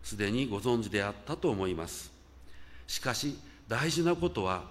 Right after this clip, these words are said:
細かい事情ではありませんでした。大事なことは、その人の辛い心に寄り添い、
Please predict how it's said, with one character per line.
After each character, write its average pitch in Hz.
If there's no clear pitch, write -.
細 151
か 160
い 165
事 113
情 113
で 135
は 117
あ 85
り 90
ま 110
せ 107
ん 92
で 80
し -
た。 73
大 135
事 147
な 151
こ 147
と 120
は、 78
そ 135
の 185
人 165
の 113
辛 151
い 170
心 117
に 90
寄 95
り 110
添 107
い、 98